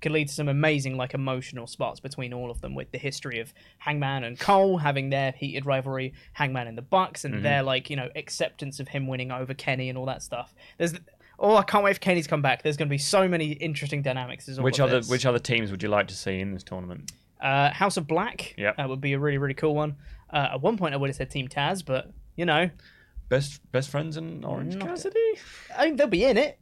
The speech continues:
Speaker 1: yeah.
Speaker 2: Yeah. How, I don't know, I don't know how many te-, is it, like, eight teams?
Speaker 1: I don't know. I don't,
Speaker 2: 'Cause it's
Speaker 1: have
Speaker 2: either
Speaker 1: they
Speaker 2: gonna be
Speaker 1: announced how many
Speaker 2: four
Speaker 1: teams?
Speaker 2: or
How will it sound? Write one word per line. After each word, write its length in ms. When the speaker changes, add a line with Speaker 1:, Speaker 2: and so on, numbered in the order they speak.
Speaker 1:
yeah. 320
Speaker 2:
Yeah. 140
How, 100
I 60
don't 80
know, 80
I 160
don't 100
know 60
how 80
many 120
te-, 120
is 120
it, 120
like, 180
eight 300
teams? 560
Speaker 1:
I 100
don't 160
know. 240
I 80
don't, 180
Speaker 2:
'Cause 140
it's 80
Speaker 1:
have 100
Speaker 2:
either 100
Speaker 1:
they 80
Speaker 2:
gonna 80
be 60
Speaker 1:
announced 240
how 80
many 140
Speaker 2:
four 220
Speaker 1:
teams? 240
Speaker 2:
or 260